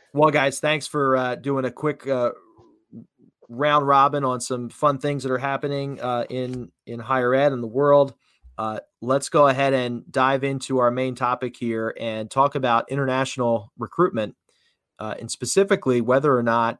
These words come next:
any policy changes by the Biden administration, uh, will solve for what has been a really vexing problem over the last certainly four years. Um,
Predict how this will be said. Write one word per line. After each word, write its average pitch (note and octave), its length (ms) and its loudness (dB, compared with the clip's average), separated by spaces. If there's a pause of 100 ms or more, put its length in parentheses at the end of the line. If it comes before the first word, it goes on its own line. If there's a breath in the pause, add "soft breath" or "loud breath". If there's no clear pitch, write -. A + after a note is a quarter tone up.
any D#3 180 -6
policy C3 480 0
changes G#2+ 500 -8
by G#2+ 260 -2
the G#2+ 100 -10
Biden A2+ 240 -2
administration, G2+ 760 -6 (560)
uh, G2 160 -16
will A2+ 260 -6
solve A#2+ 720 2 (100)
for - 180 -8
what A2 200 -2
has A2 200 -6
been G#2+ 340 -8 (100)
a G#2+ 100 -6
really G#2 840 -6
vexing G#2 480 -8
problem G2+ 440 0
over G2+ 180 -12
the G2 60 -10
last G2 500 -8 (280)
certainly G#2 420 -6
four A2+ 380 -6
years. F#2+ 540 -6 (440)
Um, F#2 460 -8